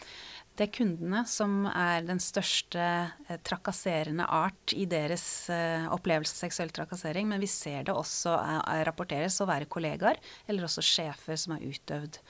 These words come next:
seksuell trakassering. Over halvparten har ingen kunnskap om hvorvidt arbeidsgiveren deres har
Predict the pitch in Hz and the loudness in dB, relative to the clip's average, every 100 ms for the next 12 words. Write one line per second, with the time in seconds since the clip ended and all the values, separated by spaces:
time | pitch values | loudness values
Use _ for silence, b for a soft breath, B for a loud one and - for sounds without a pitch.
0 | B B B 180 175 - 143 - - - | B B B -6 -6 -6 -8 -8 -10 -10
1 | - - - 175 - - B 262 B B | -10 -8 -10 -12 -16 -18 B -12 B B
2 | B B B B - 208 220 226 233 185 | B B B B 0 2 2 6 4 4
3 | - 175 226 269 - - 196 190 - 233 | -4 -2 -2 -4 -6 -2 0 0 2 2
4 | 180 160 185 220 180 156 190 202 185 180 | 2 0 -2 0 -2 0 0 0 0 0
5 | 180 175 160 - - - - - - 185 | -2 -4 -6 -6 -6 -6 -14 -10 -2 0
6 | 156 156 151 147 156 160 185 - - 156 | 0 -2 -4 -2 -2 0 -2 -2 -2 -2
7 | 160 | -2